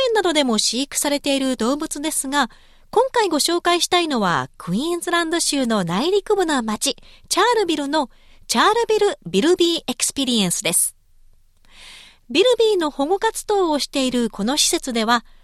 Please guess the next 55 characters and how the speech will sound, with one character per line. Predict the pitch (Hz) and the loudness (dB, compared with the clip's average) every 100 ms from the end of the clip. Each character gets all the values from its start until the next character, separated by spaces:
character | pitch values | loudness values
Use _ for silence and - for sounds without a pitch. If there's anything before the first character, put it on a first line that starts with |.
| - - | -12 -2
そ | 202 | 0
の | 214 | 0
活 | - 196 - | -2 -4 -2
動 | 370 370 | 0 2
に | 381 381 | 0 -2
つ | - | -2
い | 381 | -2
て、 | - 254 - - - - | -2 -4 -4 -8 -20 -8
そ | 349 | -2
し | - | -2
て | 330 294 | 2 2
ビ | 285 | 2
ル | 466 440 | 2 2
ビ | 403 | 0
ー | |
の | 294 220 | 2 0
生 | - 208 381 | 0 -2 0
態 | 427 440 | 0 0
に | 440 | 0
つ | - 453 | 0 -2
い | - | 0
て | 294 214 | 0 0
学 | 180 202 294 | 0 0 2
ぶ | 359 | 2
こ | 370 | 0
と | 392 | 0
が | 359 | 0
で | 277 | -2
き | - 254 | -2 -2
る | 208 165 | -2 -2
ツ | - 262 | -4 0
ア | 381 427 359 | 2 2 0
ー | 285 | 0
を | 214 | 0
提 | 196 196 190 | 0 -2 0
供 | 196 | -2
し | 185 | 0
て | 190 | -2
い | 180 | 0
ま | 180 | -2
す。 | - - - - - - - _ - - - - - - - _ - | -2 -10 -20 -20 -20 -20 -20 _ -20 -20 -20 -20 -20 -20 -20 _ -4
ビ | 226 480 | 2 2
ル | 508 440 | 2 2
ビ | 403 | 2
ー | |
は | 311 240 196 | 2 2 2
夜 | 180 160 | 0 -4
行 | - 415 466 | 2 2 4
性 | - 466 | 2 0
の | 427 403 | 2 2
動 | 370 381 | 4 4
物 | 359 370 349 | 2 -2 -2
で | 359 | -4
す | - | -4
が、 | 277 302 | 0 0